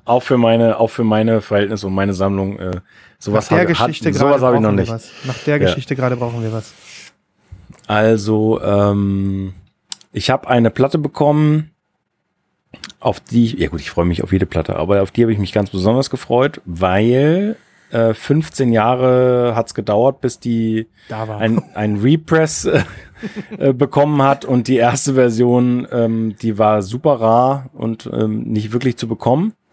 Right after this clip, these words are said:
Speaker 2: Mhm.
Speaker 1: Und ist ein Künstler, den ich viele, ja, Jahrzehnte schon mag. Und, und die Rede ist von Lou Barlow. Ich zeig das Album noch nicht.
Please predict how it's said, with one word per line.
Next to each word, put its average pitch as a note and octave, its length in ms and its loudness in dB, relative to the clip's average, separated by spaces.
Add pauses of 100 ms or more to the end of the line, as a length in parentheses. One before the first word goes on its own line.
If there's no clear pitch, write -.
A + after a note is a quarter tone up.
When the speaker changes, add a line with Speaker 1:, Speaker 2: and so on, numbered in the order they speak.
(220)
Speaker 2:
Mhm. D3+ 220 -8 (640)
Speaker 1:
Und A#2+ 340 2
ist A2 180 -4
ein A#2+ 80 -4
Künstler, C3+ 340 0
den A2+ 200 2
ich G#2+ 100 -4
viele, A#2+ 460 2 (640)
ja, F2 200 -6
Jahrzehnte G#2+ 560 -2
schon F2+ 240 -8 (1500)
mag. A2 420 -6 (760)
Und, A#2 260 -6 (100)
und B2 160 -6
die B2 80 2
Rede C#3 240 4
ist C3+ 160 -2
von A#2+ 180 2
Lou B2 280 2
Barlow. A#2+ 560 2
Ich G2 140 -4
zeig A#2 180 2
das A2 140 -2
Album F#2+ 240 -2
noch E2+ 140 -2
nicht. B2+ 300 -2